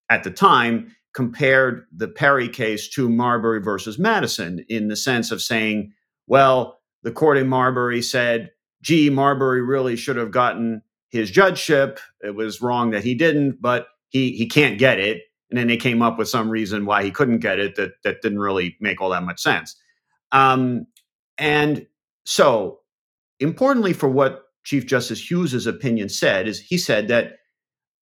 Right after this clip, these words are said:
uh, Section four of the Fourteenth Amendment didn't just apply to the debt rung up during the Civil War. It applied to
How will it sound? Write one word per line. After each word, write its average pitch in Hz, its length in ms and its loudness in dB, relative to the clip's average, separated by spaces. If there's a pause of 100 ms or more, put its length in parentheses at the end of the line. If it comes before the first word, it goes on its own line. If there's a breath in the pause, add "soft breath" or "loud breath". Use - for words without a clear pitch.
uh, 117 160 -2
Section 185 420 0
four 147 320 0
of 117 120 0
the 117 80 -6
Fourteenth 120 440 -6
Amendment 110 600 -2 (600)
didn't 185 320 2
just 180 400 -2
apply 123 420 -4
to 123 140 -8
the 113 120 -6
debt 117 420 -4
rung 113 440 -4
up 113 400 -2 (320)
during 117 280 0
the 107 80 -2
Civil 104 380 -4
War. 123 460 -2 (520)
It 117 80 0
applied 117 480 2
to 113 440 -4